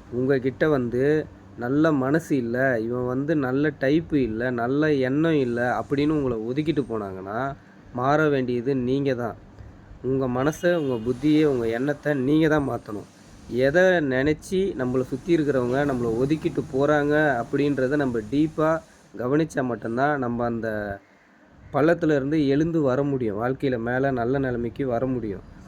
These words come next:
எல்லாரும் நம்மளை ஒதுக்கிட்டு போறாங்க அப்படின்னு நம்ம வந்து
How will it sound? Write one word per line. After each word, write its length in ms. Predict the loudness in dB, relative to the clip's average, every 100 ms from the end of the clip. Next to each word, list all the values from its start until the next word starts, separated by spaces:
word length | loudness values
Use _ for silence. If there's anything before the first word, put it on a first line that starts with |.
| -16
எல்லாரும் 520 | -6 0 4 4 4 2
நம்மளை 220 | 2 2
ஒதுக்கிட்டு 400 | 2 2 0 -2
போறாங்க 380 | 0 0 0 0
அப்படின்னு 320 | -2 0 -2
நம்ம 240 | 0 -2 -2
வந்து 440 | -2 0 2 0